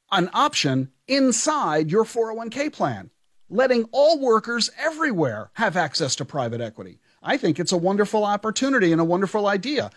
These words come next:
It's riskier, no question about it. It's more expensive, no question about it. And it takes a lot longer, no question about it. You mentioned all three of those, and let me elaborate so everybody knows. When you invest in a private equity fund,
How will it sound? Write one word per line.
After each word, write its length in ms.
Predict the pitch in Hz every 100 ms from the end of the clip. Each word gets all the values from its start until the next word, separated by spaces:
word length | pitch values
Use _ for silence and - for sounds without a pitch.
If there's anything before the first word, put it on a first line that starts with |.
| _
It's 200 | 127 127
riskier, 640 | 139 302 - 208 131 139 220 _ _ _
no 200 | 147 165
question 360 | 160 156 - 156
about 260 | 175 -
it. 140 | 175 175 -
It's 200 | 170 175
more 180 | 180 165
expensive, 720 | - 220 277 - 156 165 170 _ -
no 200 | 156 175
question 360 | - 139 -
about 300 | 123 120 107
it. 160 | 135 - _ _ _ _ _ _
And 280 | 185 180 190
it 120 | 190
takes 260 | - 202 -
a 60 |
lot 200 | 220 247
longer, 520 | 311 370 311 151 107 -
no 180 | 160 156
question 380 | - 143 139 120
about 280 | 117 104
it. 120 | 95 -
You 160 | 143 196
mentioned 340 | 190 175 175
all 140 | 180
three 320 | 165 - 277 220
of 100 | 135
those, 380 | 123 135 151
and 100 | 151
let 140 | 160 196
me 100 | 185
elaborate 640 | 151 175 196 131 113 117
so 140 | 135
everybody 360 | 139 170 156 156
knows. 480 | 180 220 110 - - - - - _ _
When 140 | 139 170
you 140 | 262
invest 320 | 190 196 196
in 80 | 180
a 40 |
private 360 | 139 180 175 151
equity 280 | 185 147 120
fund, 380 | - 107 104